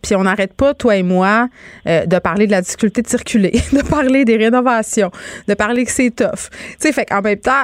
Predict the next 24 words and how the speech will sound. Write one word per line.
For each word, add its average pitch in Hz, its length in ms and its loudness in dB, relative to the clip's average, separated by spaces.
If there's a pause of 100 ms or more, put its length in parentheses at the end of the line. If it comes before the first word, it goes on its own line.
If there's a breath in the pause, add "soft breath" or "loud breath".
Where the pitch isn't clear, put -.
on 196 140 2
prêche 247 240 -2
pour 226 120 0
notre 196 160 0
paroisse 202 520 2
aujourd'hui, 202 720 2 (440 loud breath)
mais 175 420 -2
je 202 140 2
veux 175 100 2
dire, 208 380 0
circuler - 440 0
à 247 80 2
Montréal 233 280 2
en 190 80 2
ce 190 160 0
moment 190 500 0
et 196 260 0 (140)
la 151 160 -4
contamination 190 760 0
communautaire, 190 800 0
ce - 200 -2
sont 180 200 0
deux 220 140 2
facteurs 220 540 -2